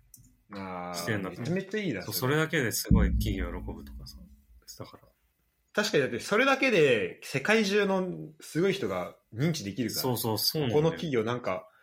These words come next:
Speaker 1: キャプテン翼の、
Speaker 2: <laughs> いや、そうそうそう。
Speaker 1: なんかキャラクターあるけど、これど-、どんな企業やって結構興味持つだろうから。
Speaker 2: そうそうそう、そうなんだよ。だからかなり強いよね。
Speaker 1: うん、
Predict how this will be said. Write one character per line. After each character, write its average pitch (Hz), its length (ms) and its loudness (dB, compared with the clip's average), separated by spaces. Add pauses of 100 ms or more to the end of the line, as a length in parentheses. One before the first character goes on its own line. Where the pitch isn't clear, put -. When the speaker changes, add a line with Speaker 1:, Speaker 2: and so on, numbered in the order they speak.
(380)
Speaker 1:
キ - 80 -4
ャ 156 60 2
プ 156 80 -8
テ 139 100 2
ン 113 60 -4
翼 104 480 -4
の、 98 240 -6
Speaker 2:
<laughs> - 360 4
い 139 40 4
や、 123 80 4
そ 175 220 4
う 147 60 0
そ 123 140 2
う 107 40 2
そ - 300 -6 (140)
う。 - 20 -8
Speaker 1:
な 127 60 -2
ん 117 40 -6
か 104 140 -8
キ - 120 0
ャ - 20 6
ラ 143 100 4
ク - 80 -8
タ 147 120 2
ー 131 60 4
あ 127 60 4
る 113 60 -2
け 117 60 -2
ど、 107 100 0
こ 135 160 -2
れ 127 60 2
ど-、 117 220 -4
ど 143 260 2
ん - 20 2
な 190 80 2
企 202 140 -2
業 170 80 4
や 123 100 4
っ - 60 -8
て - 80 -14
結 143 140 -4
構 104 180 -4
興 165 160 0
味 104 80 -4
持 98 120 -6
つ - 120 -2
だ 135 60 -4
ろ - 20 -2
う - 20 -2
か 117 60 -2
ら。 - 40 -2
Speaker 2:
そ 117 120 0
う 104 40 -2
そ - 160 -4
う - 20 -10
そ - 160 -4
う、 147 40 0
そ 135 40 -2
う 120 40 0
な 101 100 0
ん 92 60 -6
だ 92 60 -8
よ。 92 60 -4
だ 120 80 -2
か 110 100 -4
ら 95 100 -6
か - 220 -10
な 131 100 -4
り 104 100 -4
強 110 380 -2
い 87 60 -6
よ 80 80 -16
ね。 80 140 -18 (1400)
Speaker 1:
う 104 60 -14
ん、 87 320 -10